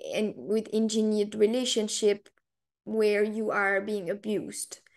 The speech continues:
Uh, it's gonna trigger this core belief that's gonna be active, uh, until you realize what is being p-, play-, what is, what is playing. So, of course, all the content that we find on Netflix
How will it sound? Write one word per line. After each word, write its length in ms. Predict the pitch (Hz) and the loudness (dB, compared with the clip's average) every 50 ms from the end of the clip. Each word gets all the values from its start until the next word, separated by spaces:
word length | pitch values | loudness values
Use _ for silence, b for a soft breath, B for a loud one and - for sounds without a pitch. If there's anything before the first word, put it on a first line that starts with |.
| b b b b b - | b b b b b -4
Uh, 60 | - | -4
it's 160 | 196 226 - | -4 -2 -2
gonna 240 | - 202 208 208 208 | -2 -2 -2 -2 -2
trigger 580 | - - - 220 208 220 214 208 208 208 208 202 | -4 0 0 2 4 4 6 6 8 6 6 6
this 400 | 208 202 202 214 - - - - | 6 6 6 4 2 -2 -4 -4
core 280 | - - 240 226 214 208 | -4 0 2 4 4 4
belief 560 | 202 202 202 202 214 220 240 262 311 294 - | 4 0 0 0 -2 -2 0 0 0 0 0
that's 240 | 233 214 208 214 - | 0 -2 -2 -2 -4
gonna 200 | - 208 208 202 | -6 -4 -4 -4
be 220 | 202 202 208 - | -6 -8 -6 -4
active, 680 | - 196 208 214 - _ - 269 262 294 359 392 330 311 b b b b _ _ _ _ - | -2 -2 -2 -2 -6 _ 0 2 4 4 4 2 0 -4 b b b b _ _ _ _ 2
uh, 180 | 208 202 - - | 2 2 2 2
until 400 | - 208 220 220 226 220 214 214 | 0 -2 -2 0 0 0 0 0
you 260 | 214 208 208 208 208 | 0 0 2 2 2
realize 640 | 214 214 208 208 208 208 208 202 196 202 208 208 214 | 2 2 2 4 4 4 2 2 2 0 0 -2 0
what 220 | 214 214 208 208 | 0 0 2 4
is 280 | 202 208 214 - - - 202 - _ _ _ _ _ _ _ | 2 2 0 -4 -10 -12 -16 -20 _ _ _ _ _ _ _
being 340 | - 226 214 208 208 202 208 208 - - | -6 -4 -2 -2 -2 -4 -6 -8 -12 -18
p-, 140 | - - - _ | -20 -20 -12 _
play-, 220 | - 240 226 - - | 0 0 0 2 2
what 180 | 208 208 208 | 0 2 2
is, 380 | 208 220 220 - - - - - - _ | 2 2 2 2 2 0 -2 -4 -6 _
what 180 | - 208 202 208 | 0 2 2 2
is 120 | 220 - | 0 -2
playing. 640 | - - 208 202 190 208 202 180 175 160 - 208 - _ _ _ _ _ _ _ _ _ _ _ _ _ _ _ _ _ _ _ _ _ b b b b b b _ | -2 -2 0 0 0 0 -2 -4 -8 -10 -14 -16 -20 _ _ _ _ _ _ _ _ _ _ _ _ _ _ _ _ _ _ _ _ _ b b b b b b _
So, 720 | - - - 220 214 214 214 214 214 214 214 202 - - - _ _ _ - - - | -4 2 4 6 6 6 8 8 8 8 6 4 2 -2 -8 _ _ _ -20 -10 -8
of 220 | - 226 - - | -8 -8 -8 -10
course, 560 | - - 240 226 226 220 - - - - - - - | -6 0 2 4 4 4 2 0 0 -2 -4 -6 0
all 220 | - 226 220 226 220 | 2 4 4 6 4
the 80 | 226 | 2
content 460 | 226 226 220 214 214 220 214 208 208 | 0 0 -2 -2 -2 -2 -2 0 0
that 180 | 208 208 208 - | 0 -2 -2 -2
we 100 | 220 240 | -6 -6
find 380 | - - - 202 202 208 208 208 | -6 -4 0 0 0 2 0 0
on 180 | 202 202 202 | -2 -2 -2
Netflix 840 | 208 214 208 - - - 226 214 202 202 - - - - - - | -2 -2 -4 -6 -8 0 2 2 2 2 0 -4 -4 -4 -6 -6